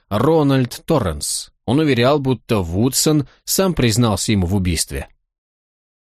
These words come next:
Торренс был соседом Вудсона по центральной городской тюрьме. Оба сидели в специальном блоке, состоявшем из шестнадцати одиночных камер, расположенных в два яруса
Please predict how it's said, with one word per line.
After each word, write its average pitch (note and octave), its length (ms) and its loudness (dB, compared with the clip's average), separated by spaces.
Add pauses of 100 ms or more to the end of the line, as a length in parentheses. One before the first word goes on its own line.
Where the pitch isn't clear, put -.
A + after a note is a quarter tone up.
(560)
Торренс F#3+ 380 2
был D#3+ 220 0
соседом D3 580 0
Вудсона D3+ 480 0
по C#3 100 -2
центральной C3 520 2
городской A#2 420 0
тюрьме. F2 380 -2 (580)
Оба D3 240 4
сидели C3 380 2
в B2 80 0
специальном A#2 580 0
блоке, D#3 340 0
состоявшем A2+ 720 0
из A2+ 200 -4
шестнадцати A2+ 720 0
одиночных G#2 580 0
камер, C#3 380 0 (240)
расположенных B2+ 760 0
в F#2+ 60 -6
два A2 260 2
яруса C3+ 560 2